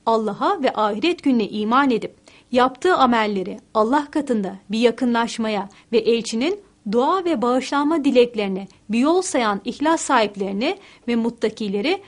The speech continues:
rahmetine ve cennetine kavuşturacağını müjdelemiştir. Bununla ilgili bir ayet şu şekildedir.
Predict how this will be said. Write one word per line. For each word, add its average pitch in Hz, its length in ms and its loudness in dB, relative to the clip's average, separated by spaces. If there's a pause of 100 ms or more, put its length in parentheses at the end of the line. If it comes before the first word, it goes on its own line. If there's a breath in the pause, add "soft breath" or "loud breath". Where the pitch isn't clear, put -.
(140 loud breath)
rahmetine 233 640 0 (180)
ve 269 120 0
cennetine 262 540 2
kavuşturacağını 226 760 0
müjdelemiştir. 202 760 -6 (560 loud breath)
Bununla 381 300 4
ilgili 247 320 2
bir 269 160 4
ayet 311 200 0
şu - 140 -2
şekildedir. 190 680 -4